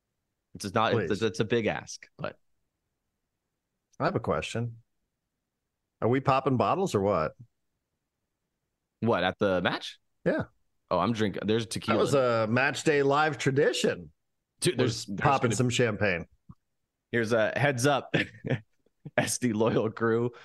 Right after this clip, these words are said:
Speaker 1: who's gonna walk into that broadcast booth Saturday night.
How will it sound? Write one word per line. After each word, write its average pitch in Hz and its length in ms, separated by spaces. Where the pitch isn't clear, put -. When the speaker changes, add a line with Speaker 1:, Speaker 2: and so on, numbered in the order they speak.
Speaker 1:
who's 113 160
gonna 101 180
walk 98 340
into 113 200
that 101 300
broadcast 110 560
booth 113 200
Saturday 113 420
night. 123 280